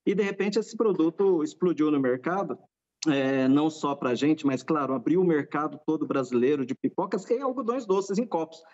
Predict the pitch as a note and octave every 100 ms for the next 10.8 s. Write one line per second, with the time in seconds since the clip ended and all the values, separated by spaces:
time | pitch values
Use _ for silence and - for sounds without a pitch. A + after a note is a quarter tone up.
0 | _ - C#3+ C#3+ D#3 F3 F3 F3+ F3 F#3
1 | - E3+ F#3 F#3 F3+ C#3+ - E3 G3 F#3
2 | F3 C3+ E3 F#3 - _ - C#3+ D3 D3
3 | D#3 E3 D#3+ D#3 C3+ C3 B2+ B2 C3+ C#3+
4 | - F3+ G3 G#3 G#3 G3+ G3+ B2 E3+ F#3+
5 | F#3+ F3+ F3+ F3+ F#3 D3+ C3 C3 B2+ C3+
6 | C3+ C#3 C3+ - F#3 F#3+ F3 F3+ F3 F3
7 | - F3 F3 - D3+ E3+ D#3+ D3+ D3 C#3+
8 | C#3 F3+ F#3 F#3+ - - _ G#3 G#3 E3+
9 | F3 D3+ D3+ D3+ D3+ D3 C#3+ D3+ D#3 D#3
10 | D3 D3+ F3 D#3 C#3 C#3 C#3+ D3+